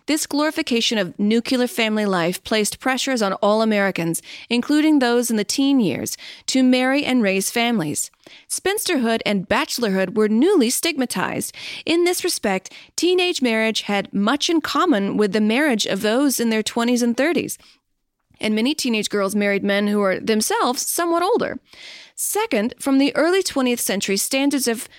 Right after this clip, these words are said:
permissiveness around premar-, premarital sex had gradually been loosening,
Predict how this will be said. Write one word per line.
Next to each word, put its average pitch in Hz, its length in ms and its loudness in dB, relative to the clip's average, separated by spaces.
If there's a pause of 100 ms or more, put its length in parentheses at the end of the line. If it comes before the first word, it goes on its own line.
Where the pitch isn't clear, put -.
(160)
permissiveness 254 800 0
around 220 280 0
premar-, 226 300 0 (120)
premarital 226 480 0
sex 294 420 -2
had 202 200 -4
gradually 262 520 0
been 220 300 2
loosening, 202 500 -2